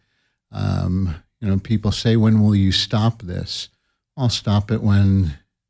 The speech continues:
when it ends, but it, it never will. It's not possible. It's impossible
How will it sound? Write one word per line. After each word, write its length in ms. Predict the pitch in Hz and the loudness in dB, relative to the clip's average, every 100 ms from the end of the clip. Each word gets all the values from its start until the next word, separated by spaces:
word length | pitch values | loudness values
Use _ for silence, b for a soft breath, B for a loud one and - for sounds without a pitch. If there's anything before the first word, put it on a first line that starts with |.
| _ _ _ _ | _ _ _ _
when 180 | 113 107 | 0 2
it 100 | 107 | 4
ends, 400 | 117 143 98 98 | 4 4 2 0
but 160 | 107 | 0
it, 180 | 104 120 | 0 0
it 120 | 139 | 0
never 280 | 151 147 127 | 2 2 4
will. 400 | 127 156 107 80 | 2 2 2 -2
It's 180 | - - | -6 0
not 220 | 139 123 | 0 0
possible. 580 | - 160 160 92 90 90 | 0 0 0 -2 -2 0
It's 140 | 123 196 | 0 2
impossible 840 | 175 170 156 123 - 101 104 | 4 4 2 2 0 0 0